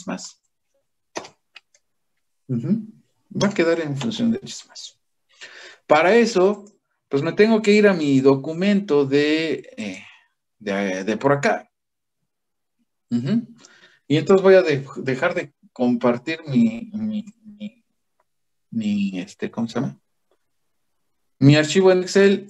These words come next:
para compartir ahora mi archivo en PowerPoint, en donde me había quedado por acá. ¿Sí?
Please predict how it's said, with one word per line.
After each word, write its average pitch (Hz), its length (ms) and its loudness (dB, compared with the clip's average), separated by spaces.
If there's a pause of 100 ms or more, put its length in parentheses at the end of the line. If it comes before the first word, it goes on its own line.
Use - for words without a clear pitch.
para 139 240 2
compartir 139 600 0
ahora 156 480 0
mi 131 100 -2
archivo 147 380 -2
en 135 80 -2
PowerPoint, 151 640 0 (420)
en 107 140 -4
donde 110 260 -2
me 117 140 2
había 139 220 0
quedado 151 340 2
por 156 140 -2
acá. 170 400 -4 (1400)
¿Sí? - 420 -4